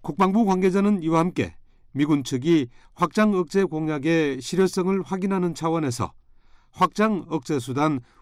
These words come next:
운용 연습에 참가한 한국 대표단의 일정에 맞춰 미니트맨 삼 호 시험 발사 일정을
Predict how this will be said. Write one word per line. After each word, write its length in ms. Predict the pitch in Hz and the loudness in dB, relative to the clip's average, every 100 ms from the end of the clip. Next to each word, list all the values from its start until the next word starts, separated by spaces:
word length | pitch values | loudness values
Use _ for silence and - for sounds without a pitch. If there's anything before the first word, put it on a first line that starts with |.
| - | -4
운용 380 | 151 180 208 180 | 0 2 2 2
연습에 340 | 170 156 170 | 0 -2 -4
참가한 680 | 127 151 147 139 139 151 123 _ - | -4 -6 -4 -4 -2 -2 -4 _ -10
한국 480 | - 170 170 185 - | 0 0 0 -2 -2
대표단의 680 | 160 127 143 143 151 156 139 | -6 -4 -6 -2 -2 -2 -4
일정에 420 | 165 - 180 180 | -6 -4 -2 -2
맞춰 400 | 160 123 120 90 _ _ - - - - 135 | -2 -4 -4 -6 _ _ -20 -20 -20 -10 0
미니트맨 600 | 151 170 202 208 214 170 | 2 4 2 2 2 -2
삼 280 | - 160 180 | -2 0 2
호 280 | 190 131 | 0 -2
시험 320 | 123 175 170 143 | -2 0 2 0
발사 280 | 135 143 | -4 -2
일정을 540 | 123 117 123 123 151 | -2 -2 -2 0 0